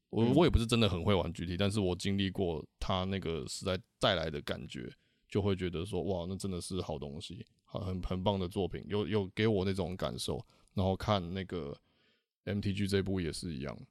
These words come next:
Speaker 1: 这个月好像之后大家这一类感觉。嗯。
Speaker 2: 我们今天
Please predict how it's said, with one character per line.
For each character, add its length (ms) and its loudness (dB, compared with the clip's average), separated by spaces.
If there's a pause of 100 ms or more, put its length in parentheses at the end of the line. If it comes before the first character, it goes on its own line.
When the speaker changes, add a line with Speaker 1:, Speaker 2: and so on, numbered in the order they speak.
(280)
Speaker 1:
这 100 -4
个 80 0
月 120 4
好 80 2
像 100 -6
之 80 -2
后 80 2
大 220 0
家 100 -2
这 80 -2
一 60 2
类 160 -2
感 180 -8
觉。 140 -14 (340)
嗯。 100 -14 (360)
Speaker 2:
我 80 0
们 120 6
今 80 8
天 240 8